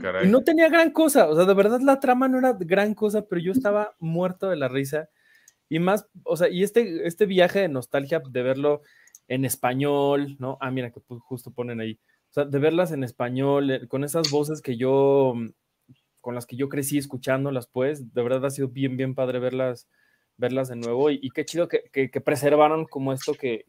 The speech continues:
Speaker 2: que muchos identificamos, em, a cuando vemos ciertas cosas, ¿no? Que son las voces en español. Que ojalá que ahora que Star llegue a, a México y que ahora que trae, em,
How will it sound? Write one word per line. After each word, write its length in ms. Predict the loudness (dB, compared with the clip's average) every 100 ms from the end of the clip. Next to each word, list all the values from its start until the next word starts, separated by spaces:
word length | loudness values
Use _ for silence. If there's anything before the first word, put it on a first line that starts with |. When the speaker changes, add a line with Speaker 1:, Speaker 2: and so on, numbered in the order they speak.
| _
Speaker 2:
que 240 | -14 -14 -12
muchos 440 | -8 -8 -4 -4
identificamos, 920 | -4 -4 -8 -14 -2 0 0 -4 -8 _ _ _ _ _ -10
em, 460 | -8 -6 -8 -10 _ _ -20 -14
a 120 | 0
cuando 260 | 2 6
vemos 260 | 6 6 4
ciertas 360 | 2 2 -2 -2
cosas, 320 | -4 -4 -6
¿no? 80 | -6
Que 160 | -6
son 160 | -6 -4
las 200 | -4 -2
voces 340 | -2 -2 -6
en 100 | -8
español. 580 | -10 -8 -4 -2 -2 -6 _ _ _
Que 80 | -4
ojalá 240 | 2 2
que 80 | 6
ahora 180 | 4 4
que 100 | 0
Star 360 | 2 4 4 4
llegue 320 | 2 4 2
a, 240 | 2 -2
a 120 | -4 -6
México 640 | -6 -6 -6 -2 -2 -4 _ -18
y 160 | -16
que 120 | -6 -2
ahora 200 | -2 -2
que 80 |
trae, 460 | -4 0 2 2 -2 _ _ _ _ _ -10
em, 680 | -6 -4 -4 -6 -8 -12